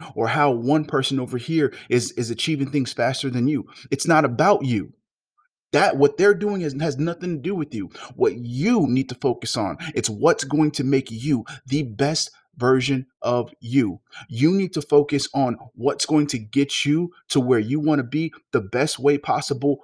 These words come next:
for you. Stop comparing yourself to everybody outside of your bubble.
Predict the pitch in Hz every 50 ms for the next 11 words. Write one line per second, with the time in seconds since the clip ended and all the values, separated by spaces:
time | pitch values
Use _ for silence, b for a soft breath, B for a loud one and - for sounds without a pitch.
0 | b b - - - 147 147 147 143 143 135 123 - - _ _ _ _ _ _
1 | - 113 113 110 127 139 117 95 76 - - _ _ _ _ _ _ _ _ _
2 | _ _ _ _ _ _ _ _ _ _ _ _ _ _ _ _ _ _ _ _
3 | _ _ _ _ _ _ _ _ _ _ _ _ _ _ _ _ - - - 139
4 | 139 - - - 135 127 - - 170 170 170 156 147 139 135 123 - - 127 120
5 | 117 B B B B - 151 - - - - 139 139 123 135 131 131 123 - -
6 | 127 - - - - - - 143 143 151 - - 107 110 120 107 98 113 101 92
7 | - 82 - -